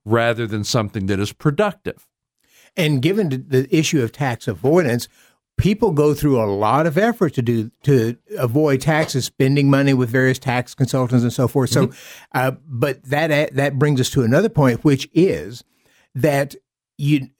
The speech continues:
Speaker 2: lower taxes are better than higher taxes,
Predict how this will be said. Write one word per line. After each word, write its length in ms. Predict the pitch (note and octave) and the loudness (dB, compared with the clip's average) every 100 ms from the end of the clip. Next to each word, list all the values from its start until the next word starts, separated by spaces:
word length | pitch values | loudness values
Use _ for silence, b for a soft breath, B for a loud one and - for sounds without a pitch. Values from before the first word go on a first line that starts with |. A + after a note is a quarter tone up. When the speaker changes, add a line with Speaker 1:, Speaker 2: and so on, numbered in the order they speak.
| _ | _
Speaker 2:
lower 440 | B2 C3+ F3 G#3 | -2 2 4 2
taxes 460 | - F3+ D#3+ - C#3+ | 2 0 0 0 -2
are 160 | C#3+ B2+ | -2 0
better 280 | C3+ C3 | 2 2
than 160 | A#2 A2 | 2 0
higher 320 | G2+ D#3+ F#3 | 0 0 0
taxes, 440 | - B2 G#2+ A2+ | 0 -2 -2 -6